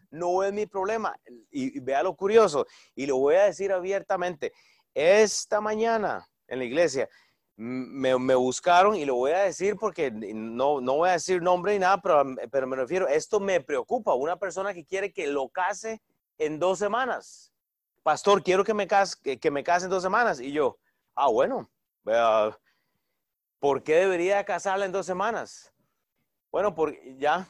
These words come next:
me tiran toda la historia, eh, es, es, eh, una,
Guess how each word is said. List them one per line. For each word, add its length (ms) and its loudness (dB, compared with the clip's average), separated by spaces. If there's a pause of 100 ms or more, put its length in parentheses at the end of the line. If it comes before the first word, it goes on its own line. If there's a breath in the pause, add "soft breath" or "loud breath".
(160)
me 220 -4
tiran 300 0
toda 180 6
la 100 4
historia, 560 4
eh, 640 0
es, 280 2
es, 460 2
eh, 400 2
una, 280 2